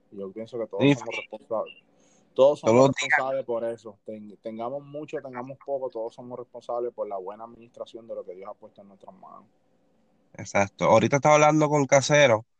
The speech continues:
Speaker 2: este, y le, y le estaba hablando literalmente, busqué una, como una parábola, por decirlo así, este,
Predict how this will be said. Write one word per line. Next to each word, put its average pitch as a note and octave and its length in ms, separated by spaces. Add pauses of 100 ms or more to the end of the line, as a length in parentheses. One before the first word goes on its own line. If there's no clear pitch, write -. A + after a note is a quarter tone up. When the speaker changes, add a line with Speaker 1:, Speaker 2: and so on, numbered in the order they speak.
(880)
Speaker 2:
este, A2 580
y A2+ 160
le, G#2+ 180
y A#2 120
le A2+ 80
estaba A#2 260
hablando D#3+ 440
literalmente, B2+ 800
busqué A2 300
una, B2+ 640
como G2 500
una G#2+ 160
parábola, A2+ 500
por G2 120
decirlo G2+ 300
así, A#2 260 (600)
este, G2+ 640